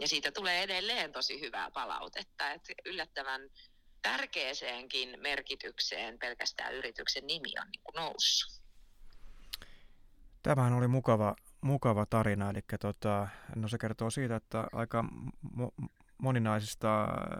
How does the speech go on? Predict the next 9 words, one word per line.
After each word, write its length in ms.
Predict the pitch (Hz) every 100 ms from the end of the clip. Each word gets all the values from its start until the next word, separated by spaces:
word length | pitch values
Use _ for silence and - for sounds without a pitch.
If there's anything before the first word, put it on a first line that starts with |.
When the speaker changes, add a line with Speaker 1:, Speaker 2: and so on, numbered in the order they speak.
| -
Speaker 2:
lähtökohdista 560 | 120 123 - 107 117 -
yritysten 500 | 113 113 - 113 107
nimiä 360 | 113 120 120 104
varmasti 440 | 107 107 107 -
ylipäätänsäkin 840 | 110 110 - 113 - - - 107 113 -
mietitään, 640 | 113 123 107 - 104 - -
ja 220 | - 104 98 - - - - - -
tähän 180 | 117 117
liittyy 460 | 107 - 110 107